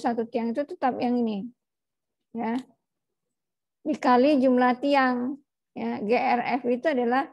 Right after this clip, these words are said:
group reduction factor atau faktor pengurang akibat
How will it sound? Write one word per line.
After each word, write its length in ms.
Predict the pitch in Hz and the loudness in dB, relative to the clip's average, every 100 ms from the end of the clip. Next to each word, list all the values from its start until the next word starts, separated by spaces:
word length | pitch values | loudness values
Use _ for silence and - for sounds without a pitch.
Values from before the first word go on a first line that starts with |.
| _ _ _ 262 | _ _ _ -6
group 320 | 247 294 - | 0 0 0
reduction 800 | 262 226 247 240 - 277 311 311 - | -2 0 0 -2 -4 -4 -4 -8 -6
factor 560 | 262 254 262 254 - 196 240 240 | -6 -4 -2 -2 -2 -10 -10 -12
atau 320 | - 247 - | -4 -2 -2
faktor 480 | 262 226 - 262 262 | -4 -6 -2 -2 -2
pengurang 480 | 226 226 240 247 | -4 0 0 0
akibat 560 | - 254 - 220 247 247 | -2 -8 -6 -2 0 0